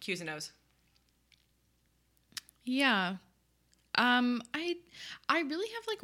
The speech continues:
Speaker 2: one question, and this is just a, a plot one, and I don't know if you remember, but Stiles makes a really big show when they go get Meredith that she was like, "They're gonna wanna know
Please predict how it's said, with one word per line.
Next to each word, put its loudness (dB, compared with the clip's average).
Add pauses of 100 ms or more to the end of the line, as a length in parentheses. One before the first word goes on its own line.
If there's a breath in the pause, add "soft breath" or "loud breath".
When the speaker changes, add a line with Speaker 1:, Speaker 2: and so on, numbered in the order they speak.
Speaker 2:
one -2
question, -4
and -2
this 0
is -4 (320)
just -4
a, -4 (200)
a -6
plot -4
one, -2
and -4
I -4
don't -4
know -4
if -8
you -4
remember, -2
but -2 (1900 loud breath)
Stiles -4
makes -6
a 0
really -2
big -4
show -2
when -2
they -2
go -2
get -2
Meredith -4
that -2
she 2
was -4
like, -6
"They're -4
gonna -2
wanna -2
know -2